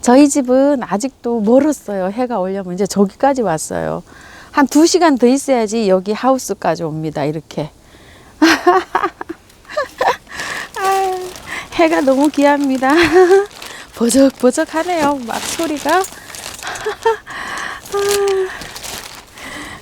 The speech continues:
아이고, 세상에나. <laughs> 이거 메리골드고요. <laughs> 나비수국입니다.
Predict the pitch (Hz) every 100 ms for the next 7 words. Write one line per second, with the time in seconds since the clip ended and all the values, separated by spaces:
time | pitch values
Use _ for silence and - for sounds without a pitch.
0 | - - - - - - 339 - 359 -
1 | - - - - - 359 403 427 427 427
2 | 415 - 330 339 359 349 330 320 320 -
3 | - - - - - 269 - 440 - -
4 | - 415 - 415 - - - - 349 330
5 | - - 262 233 247 262 269 247 226 220
6 | 247 277 302 233 247 294 320 - 359 -
7 | _ _ _ _ _ - 523 466 _ -
8 | - - 427 - - - 381 381 359 349
9 | 254 180 196 220 214 202 202 220 214 214
10 | 269 311